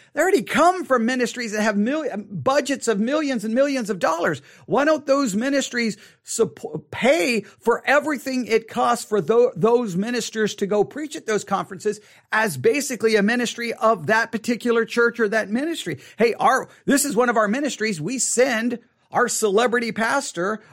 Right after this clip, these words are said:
our well-known pastor, to these different places so that he can minister to other people as a ministry of our ministry, of our church. It, it just, the whole thing drives me crazy.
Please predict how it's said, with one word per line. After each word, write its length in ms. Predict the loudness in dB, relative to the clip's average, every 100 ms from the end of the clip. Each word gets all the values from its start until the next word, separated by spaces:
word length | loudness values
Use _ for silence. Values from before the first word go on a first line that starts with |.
| 0
our 160 | 2
well-known 540 | 4 2 2 0 -2 -2
pastor, 640 | -2 -2 -4 -4 -4 -4 _
to 140 | -6 -4
these 220 | -4 -4
different 320 | -6 -8 -6
places 380 | -4 -4 -4 0
so 120 | 2
that 160 | 2 0
he 160 | -4
can 200 | -2 0
minister 360 | 0 -2 -2 -4
to 160 | -2
other 220 | -2 -2 -2
people 400 | -2 -2 -6 -6 -18 _
as 220 | -4 0
a 40 | 2
ministry 540 | 2 0 0 0 2
of 260 | 2 2 2
our 240 | 2 2 2
ministry, 480 | 0 -4 -4 0
of 100 | 0
our 140 | 0 -4
church. 320 | -6 -10 -8
It, 180 | -8 -6
it 40 | -4
just, 260 | -2 -2
the 80 | -2
whole 160 | 0 -2
thing 200 | -2 -4
drives 280 | -4 -8 -10
me 100 | -14
crazy. 400 | -16 -18 -20